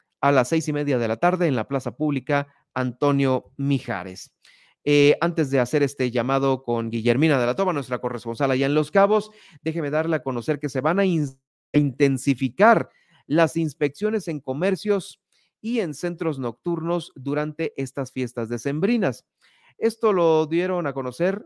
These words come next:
ahí en el área de inspección fiscal, en la coordinación de infe-, inspección fiscal de Cabo San Lucas,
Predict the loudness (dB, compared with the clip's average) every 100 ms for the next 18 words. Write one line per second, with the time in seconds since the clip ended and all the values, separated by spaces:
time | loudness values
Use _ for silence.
0 | _ -6 -4 -2 -2 -2 -4 -6 -4 -2
1 | -2 -4 -8 -10 -8 -8 -6 -6 -4 -2
2 | -2 -2 -2 -2 -4 -4 -4 -6 -6 -10
3 | -10 -10 -10 -8 -10 -8 -8 -8 -4 -2
4 | -2 -4 -4 -2 -2 0 2 0